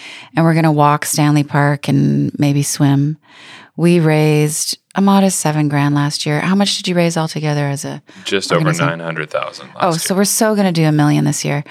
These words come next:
Speaker 2: Yeah.
Speaker 1: What can a million dollars do?
Speaker 2: A million dollars can run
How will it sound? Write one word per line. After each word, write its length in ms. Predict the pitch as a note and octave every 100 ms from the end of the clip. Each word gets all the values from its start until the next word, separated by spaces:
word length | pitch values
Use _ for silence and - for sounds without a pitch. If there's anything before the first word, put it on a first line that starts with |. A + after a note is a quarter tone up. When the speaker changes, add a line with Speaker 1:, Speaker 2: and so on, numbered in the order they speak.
| -
Speaker 2:
Yeah. 80 | -
Speaker 1:
What 140 | - G3+
can 100 | G#3+
a 40 |
million 240 | G3+ G3 F#3+
dollars 320 | F3+ F3+ F3
do? 200 | G3 F3 C#3+ C#3 - - _ _ _
Speaker 2:
A 80 | E2+
million 320 | G2 G#2 A2
dollars 400 | G2 F2+ F#2 F#2
can 280 | - F#2 E2
run 720 | D#2+ E2 E2 E2 D#2+ D#2+ D#2+